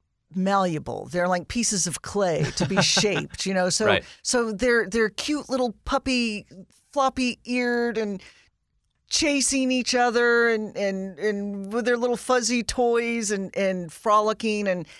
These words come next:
Speaker 1: and they're not gonna have any trouble transitioning. But the older dogs
Speaker 2: Mm.
Speaker 1: who have been around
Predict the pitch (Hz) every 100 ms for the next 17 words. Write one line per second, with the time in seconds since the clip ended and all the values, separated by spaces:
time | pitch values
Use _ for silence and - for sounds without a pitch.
0 | - - 202 202 330 339 240 208 190 170
1 | 160 151 _ - - 196 156 127 - -
2 | 151 143 143 - 117 50 - _ _ _
3 | - 165 - 190 240 254 196 139 156 123
4 | - - - - 131 180 180 165 151 160
5 | 165 131 175 170 165 170 160 156 156 151